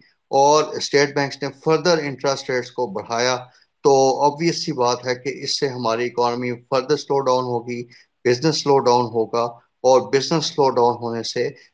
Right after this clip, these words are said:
جو، آ، کامن مین کی انکم ہے، آ، اس پہ کافی نیگیٹو افیکٹ آئے گا، اور یہ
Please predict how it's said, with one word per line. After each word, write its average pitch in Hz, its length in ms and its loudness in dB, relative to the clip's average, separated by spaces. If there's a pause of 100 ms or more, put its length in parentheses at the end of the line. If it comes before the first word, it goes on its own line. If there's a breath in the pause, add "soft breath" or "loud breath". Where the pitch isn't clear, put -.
(160)
جو، 123 420 6
آ، 117 140 2
کامن 127 500 -4
مین 117 220 -4
کی 113 280 -16
انکم 127 440 -4
ہے، 117 180 -2 (360 loud breath)
آ، 113 60 2 (360)
اس - 240 0
پہ 139 160 2
کافی 123 480 -2
نیگیٹو 123 760 -2
افیکٹ 117 340 -2
آئے 104 180 -2
گا، 123 80 0 (360 soft breath)
اور 135 160 2
یہ 143 120 -2